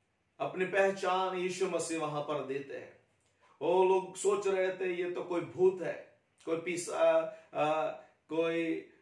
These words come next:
आ, दुष्ट आत्मा है, लेकिन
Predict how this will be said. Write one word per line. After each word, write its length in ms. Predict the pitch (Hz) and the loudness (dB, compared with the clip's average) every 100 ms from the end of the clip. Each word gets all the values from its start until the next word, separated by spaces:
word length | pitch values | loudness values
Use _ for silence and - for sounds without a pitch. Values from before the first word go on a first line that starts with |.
| - | -12
आ, 60 | - | -10
दुष्ट 600 | - - 143 175 - - | -10 -8 -4 -4 -4 -8
आत्मा 380 | 170 165 185 190 | -8 -6 -8 -10
है, 200 | - _ _ _ _ _ _ _ _ _ _ _ _ _ - | -12 _ _ _ _ _ _ _ _ _ _ _ _ _ -14
लेकिन 720 | 120 175 196 202 185 151 - | -4 4 4 4 -4 -6 -18